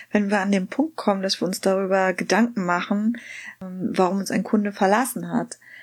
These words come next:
müssen wir uns ja eigentlich viel, also früher schon Gedanken machen, dass wir es gar nicht dazu kommen lassen, dass uns Kunden verlassen.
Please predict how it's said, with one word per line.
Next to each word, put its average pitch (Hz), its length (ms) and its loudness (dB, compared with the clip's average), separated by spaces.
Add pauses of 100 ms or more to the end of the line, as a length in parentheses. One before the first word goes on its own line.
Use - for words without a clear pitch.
(140)
müssen 202 300 0
wir 202 120 0
uns 202 140 -4
ja - 120 0
eigentlich 214 460 0
viel, - 420 -2
also 185 180 -2
früher 262 420 2
schon 196 200 -4
Gedanken 190 400 -2
machen, 196 240 0
dass 202 180 -2
wir 196 40 2
es 190 120 -4
gar 196 140 0
nicht 208 200 -2
dazu - 260 -6
kommen 247 280 0
lassen, 196 260 -2
dass 185 200 -8
uns 185 180 -6
Kunden - 300 -6
verlassen. 175 640 -6